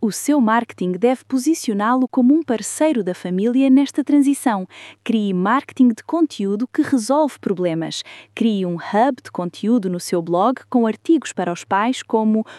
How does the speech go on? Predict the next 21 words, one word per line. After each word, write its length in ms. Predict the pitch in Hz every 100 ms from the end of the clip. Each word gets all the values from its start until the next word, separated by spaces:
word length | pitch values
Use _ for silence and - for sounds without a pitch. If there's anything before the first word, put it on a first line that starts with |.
| -
como 160 | - 392 403
criar 340 | 254 247 294
uma 140 | 262 226
rotina 420 | - - 269 254
matinal 460 | 202 - 190 180
sem 220 | 175 - 180
stress 520 | - - 185 269 - - - -
ou 260 | 294 294 -
ideias 500 | 277 233 302 294 202
de 100 | 180
lanche 380 | 185 208 240 -
saudáveis 720 | - 294 247 226 269 277 -
para 200 | 269 269
a 40 |
semana. 480 | - 269 220 180 180 - - -
Para 180 | 185 165
os 80 | -
estudantes, 560 | - 269 208 247 - - - -
crie 240 | 294 294
conteúdo 640 | - 349 - 240 302 277 -
como 460 | 226 208 190 175